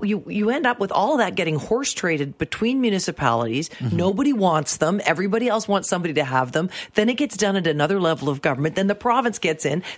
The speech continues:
Speaker 1: Then the feds <laughs> get
Speaker 2: Yeah,
Speaker 1: in.
Speaker 2: yeah.
Speaker 1: And you end up with things just going glacially slow. And I don't know how we are going to really consider ourselves a global city
Speaker 2: Mm-hmm.
Speaker 1: if we don't find ways to rationalize that so we can keep up.
Speaker 2: So do you think amalgamation, uh,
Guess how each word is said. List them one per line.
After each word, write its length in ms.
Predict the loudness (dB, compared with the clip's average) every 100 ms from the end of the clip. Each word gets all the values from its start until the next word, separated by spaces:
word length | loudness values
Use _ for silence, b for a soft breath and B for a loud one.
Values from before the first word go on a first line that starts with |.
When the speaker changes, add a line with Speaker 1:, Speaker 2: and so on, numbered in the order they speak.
| 0
Speaker 1:
Then 140 | 0
the 60 | 0
feds 420 | 0 -2 -2 -4
<laughs> 480 | -6 -8 -20 -14 -2
get 260 | -2 0
Speaker 2:
Yeah, 140 | 0 0
Speaker 1:
in. 80 | 0
Speaker 2:
yeah. 300 | -2 -2 2
Speaker 1:
And 200 | 2 2
you 120 | 2
end 260 | 0 0 0
up 220 | -2 -2
with 140 | -4
things 320 | -2 -2 -2 -8 -8 -4
just 300 | -2 -4 -4
going 380 | 0 2 0 -4 B B _ _
glacially 760 | -2 0 -2 -2 -2 0 -2
slow. 560 | -2 -2 0 2 2 0
And 340 | 0 0 0 -4 B B B 2
I 140 | 2
don't 120 | 4
know 100 | 2
how 420 | 4 4 4 0 -2
we 200 | -2 0
are 100 | 0
going 240 | 0 0
to 180 | 0 -2
really 400 | -2 0 2 0
consider 400 | -2 -4 -2 0
ourselves 400 | 0 0 0 -2
a 60 | -4
global 340 | -4 -2 -2
city 560 | -6 -4 -2 -2 -6 -8 -8
Speaker 2:
Mm-hmm. 240 | -6 -4
Speaker 1:
if 100 | -2
we 80 | -2
don't 260 | 0 -4
find 460 | -6 -4 -2 -2 -2
ways 220 | -2 -4
to 100 | -4
rationalize 600 | -4 -4 -4 -4 -4 -4
that 240 | -6 -6 -6
so 100 | -8
we 80 | -8
can 140 | -8
keep 240 | -8 -6
up. 120 | -6 -6
Speaker 2:
So 240 | -2 0
do 80 | 0
you 120 | -2
think 220 | -2 -2
amalgamation, 1000 | 2 2 2 0 -2 -2 -2 0 -2 -2
uh, 220 | -2 -2